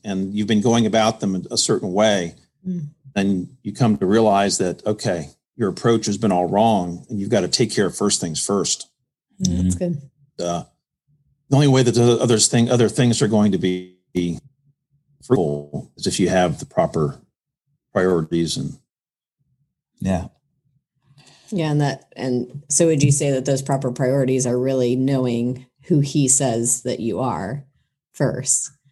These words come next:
Speaker 1: Yeah. And ag-, again, it's just,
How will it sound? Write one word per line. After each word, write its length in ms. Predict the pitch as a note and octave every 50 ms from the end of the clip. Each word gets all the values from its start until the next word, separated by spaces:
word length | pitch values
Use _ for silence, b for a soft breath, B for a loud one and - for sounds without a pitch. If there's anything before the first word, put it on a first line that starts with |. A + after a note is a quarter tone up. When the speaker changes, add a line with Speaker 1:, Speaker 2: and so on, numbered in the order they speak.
| _ _ _ _ _ _ _ _ _ _ _ _ _ _ _ _
Speaker 1:
Yeah. 500 | - A#2 A#2 B2+ C#3+ D3+ C#3+ A2 F2+ F2 -
And 200 | C3 A#2+ A2+ A2+ A2
ag-, 220 | G#2+ G#2 G2+ A2
again, 340 | G2+ G2 G2+ A2 A#2+ C3 A#2+
it's 160 | G#2+ - -
just, 400 | A#2+ G#2+ - - - - -